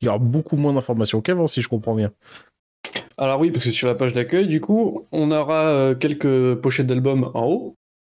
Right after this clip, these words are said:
Speaker 2: alors qu'aujourd'hui, on en a sur toutes les, tout l'écran, on peut, on en a presque une dizaine, on peut choisir parmi plein de variétés différentes en, en deux secondes.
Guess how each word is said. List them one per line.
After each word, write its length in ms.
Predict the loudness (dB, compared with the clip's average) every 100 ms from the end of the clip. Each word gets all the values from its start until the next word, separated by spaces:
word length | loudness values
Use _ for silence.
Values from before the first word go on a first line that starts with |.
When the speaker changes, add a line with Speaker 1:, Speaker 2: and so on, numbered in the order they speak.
| -6 -2
Speaker 2:
alors 220 | -2 0
qu'aujourd'hui, 480 | -2 0 -2 0 0
on 100 | 2
en 140 | 0
a 60 | -2
sur 220 | -2 -6 -4
toutes 180 | -4 -2
les, 180 | -2 -2
tout 120 | 0
l'écran, 360 | 0 0 -2
on 180 | 0 0
peut, 400 | 0 2 4 4
on 160 | 2 0
en 120 | 0
a 60 | -2
presque 340 | -4 -8 -2
une 200 | 0 0
dizaine, 340 | 0 0 0 0
on 100 | -2
peut 180 | -2
choisir 600 | -2 0 0 0 0 -2
parmi 240 | -4 -2 -2
plein 180 | 0 0
de 60 |
variétés 240 | 0 0 -2
différentes 400 | -2 -2 -4 -4
en, 80 | -2 -2
en 120 | -2
deux 100 | -2
secondes. 320 | 0 0 -2